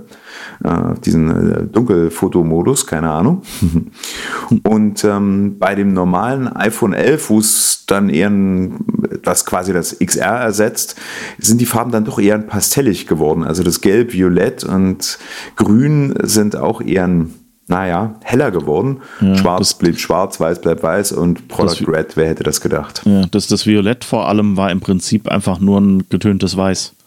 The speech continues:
Speaker 2: Zumindest so, was ich von den Fotos her gesehen hab.
Speaker 1: So sah es ein wenig aus, genau.
Speaker 2: Das ist so ein
Speaker 1: Mhm.
Speaker 2: ganz,
Speaker 1: Ja.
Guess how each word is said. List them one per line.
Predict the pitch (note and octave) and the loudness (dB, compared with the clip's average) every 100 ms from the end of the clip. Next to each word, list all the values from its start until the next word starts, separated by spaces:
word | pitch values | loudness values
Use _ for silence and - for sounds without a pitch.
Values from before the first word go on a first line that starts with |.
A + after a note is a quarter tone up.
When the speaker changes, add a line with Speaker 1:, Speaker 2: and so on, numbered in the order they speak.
| _ _ _ _ _ _ _ | _ _ _ _ _ _ _
Speaker 2:
Zumindest | - F#2+ F#2 F2 | -2 2 2 2
so, | - | 0
was | F2+ E2+ | 0 -2
ich | - | -4
von | - F2+ | -2 0
den | F2 | 0
Fotos | F#2+ E2+ E2 | -2 -2 -2
her | F2 | -4
gesehen | F2 E2+ E2+ | -4 -4 -2
hab. | F2 - _ _ _ - | -4 -6 _ _ _ -2
Speaker 1:
So | G2+ A2+ | 2 4
sah | B2 G#2 | 4 2
es | A2 | 0
ein | A2 F#2+ | -2 0
wenig | G2 F#2 E2 | 0 0 0
aus, | D#2 D#2 | -2 -2
genau. | - C#2+ C#2+ D2 | -4 -2 -2 0
Speaker 2:
Das | D2 | 2
ist | F2+ | 2
so | - | 2
ein | F#2 | 2
Speaker 1:
Mhm. | |
Speaker 2:
ganz, | G#2 G#2 D2 D2 | 2 4 2 0
Speaker 1:
Ja. | - | -4